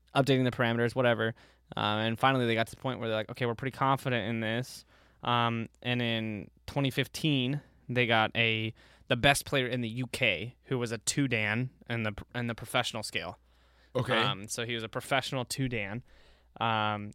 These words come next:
Speaker 1: and they're like, "Hey, do you wanna come play this game, uh, against a computer?"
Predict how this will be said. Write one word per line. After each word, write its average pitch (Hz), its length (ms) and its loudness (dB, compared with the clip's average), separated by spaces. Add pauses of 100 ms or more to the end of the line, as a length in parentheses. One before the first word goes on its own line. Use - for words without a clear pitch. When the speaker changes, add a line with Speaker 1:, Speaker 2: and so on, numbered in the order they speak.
Speaker 1:
and 113 180 -4
they're 110 220 2
like, 107 140 0
"Hey, 120 180 0
do 110 140 -4
you 107 120 0
wanna 98 180 -4
come 104 420 -4
play 107 160 -4
this 95 160 -6
game, 113 480 -4 (360)
uh, 98 460 -2 (400)
against 104 560 -2 (300)
a - 20 -16
computer?" 117 500 -2